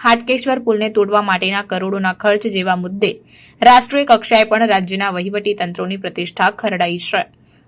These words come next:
આ ઉપરાંત કેટલાક મંત્રીઓના વિભાગમાં ચાલી રહેલી ઢીલી નીતિઓ જેવા મુદ્દે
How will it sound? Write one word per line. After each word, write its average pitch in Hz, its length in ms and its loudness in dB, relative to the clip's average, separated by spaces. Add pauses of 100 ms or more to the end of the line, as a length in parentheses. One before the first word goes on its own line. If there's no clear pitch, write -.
આ 220 140 8
ઉપરાંત 262 400 4
કેટલાક 254 480 2 (1700)
મંત્રીઓના 285 580 6
વિભાગમાં 254 600 4
ચાલી 214 320 6
રહેલી 220 280 0
ઢીલી 202 320 0
નીતિઓ 202 480 0
જેવા 190 320 0
મુદ્દે 190 260 -2